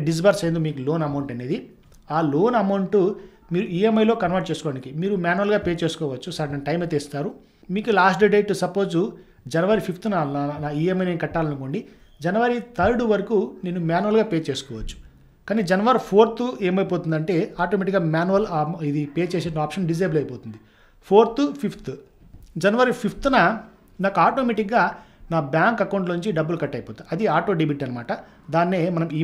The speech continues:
మ్యాండేట్ అంటాం, నాష్ అంటాం. So ఆ ఆప్షన్ చాలామందికి ఫెయిల్ అయిపోతుంది. So దానివల్ల చాలా ప్రాబ్లమ్స్ అయితే ఎదురవుతున్నాయి ఫ్రెండ్స్. కొంతమంది మాన్యువల్గా పే చేసుకోలేక ఆటోమేటిక్‌గా కట్, కట్ అవుతుందని చెప్పి అలా క్లో-, అలా విడిచిపెట్టేస్తున్నారు.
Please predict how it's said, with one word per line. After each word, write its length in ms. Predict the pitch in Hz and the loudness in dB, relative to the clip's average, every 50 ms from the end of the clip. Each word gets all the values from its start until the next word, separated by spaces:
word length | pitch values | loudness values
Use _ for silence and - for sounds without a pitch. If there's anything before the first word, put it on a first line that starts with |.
| 165 | 0
మ్యాండేట్ 280 | 165 156 151 151 147 143 135 | 0 0 0 0 -2 -4 -6
అంటాం, 180 | 131 170 175 170 147 | -6 -6 -4 -4 -2
నాష్ 180 | 143 147 139 135 | -2 -4 -4 -6
అంటాం. 200 | 120 117 160 208 - - - - - - - - - | -8 -8 -8 -10 -10 -12 -20 -20 -20 -20 -20 -12 -8
So 60 | - - - 143 | -6 -6 -2 0
ఆ 60 | 156 190 247 | 0 0 0
ఆప్షన్ 220 | 240 - 226 240 226 214 | 0 -2 -4 -4 -2 -2
చాలామందికి 340 | 202 220 214 214 226 214 190 - - | -2 -2 0 -2 -4 -4 -6 -4 2
ఫెయిల్ 160 | 226 233 233 214 | 4 4 4 4
అయిపోతుంది. 460 | 170 147 147 139 143 135 117 113 123 - - - - _ _ _ - | 4 2 -2 -2 -4 -6 -8 -10 -12 -14 -18 -20 -20 _ _ _ -6
So 60 | - 240 214 160 143 | -2 -2 -2 0 2
దానివల్ల 340 | 175 190 226 247 247 254 240 196 175 165 - - | 2 2 2 2 2 2 4 4 4 2 0 -2
చాలా 140 | 185 190 202 196 190 | -2 -2 0 0 0
ప్రాబ్లమ్స్ 280 | 180 170 180 170 - 165 | 0 0 -2 -4 -4 -6
అయితే 180 | 156 - 180 156 143 - - - - - - 151 | -4 -2 0 0 0 -2 -4 -10 -16 -12 -10 -6
ఎదురవుతున్నాయి 460 | 139 156 151 147 143 139 131 127 117 117 | -2 0 0 -2 -2 -4 -10 -10 -10 -10
ఫ్రెండ్స్. 180 | 123 120 117 - | -12 -12 -6 -6
కొంతమంది 320 | 170 170 190 185 190 202 202 190 | -4 -2 -2 -4 -2 -2 0 0
మాన్యువల్గా 300 | 180 180 185 185 190 175 180 | 0 0 0 0 -2 -2 -2
పే 60 | 175 165 165 | -2 -2 -2
చేసుకోలేక 380 | 165 160 - 165 147 147 147 175 175 170 156 | -4 -4 -4 -6 -6 -6 -4 -4 -4 -4 -4
ఆటోమేటిక్‌గా 380 | 151 151 180 175 170 165 165 143 147 | -4 -4 -4 -4 -4 -6 -6 -8 -10
కట్, 120 | 143 - 160 160 160 156 - | -6 -6 -6 -6 -6 -6 -8
కట్ 120 | 135 - 165 | -6 -6 -4
అవుతుందని 240 | 156 160 156 139 139 | -4 -4 -4 -4 -4
చెప్పి 200 | 143 143 156 135 123 - - - - - - - - | -6 -4 -4 -6 -6 -8 -12 -20 -20 -20 -20 -14 -6
అలా 120 | 151 143 143 143 | -2 -2 -2 -2
క్లో-, 240 | 143 151 160 170 156 135 | 0 0 0 2 0 0
అలా 120 | 131 135 131 131 131 | -2 -4 -6 -6 -6
విడిచిపెట్టేస్తున్నారు. 680 | 135 135 - 170 156 156 156 - 151 143 147 147 196 | -8 -6 -6 -6 -4 -4 -4 -6 -6 -6 -6 -4 -6